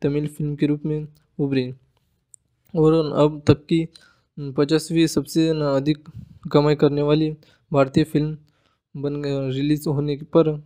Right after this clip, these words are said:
लगभग दो सौ पचासी से तीन सौ करोड़ का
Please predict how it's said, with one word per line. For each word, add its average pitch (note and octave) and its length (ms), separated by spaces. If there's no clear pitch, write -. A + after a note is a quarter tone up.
लगभग C#3+ 420
दो C#3+ 160
सौ D3 220
पचासी D3+ 480
से D#3 220
तीन C#3+ 260
सौ D3 140
करोड़ D3 240
का D3 200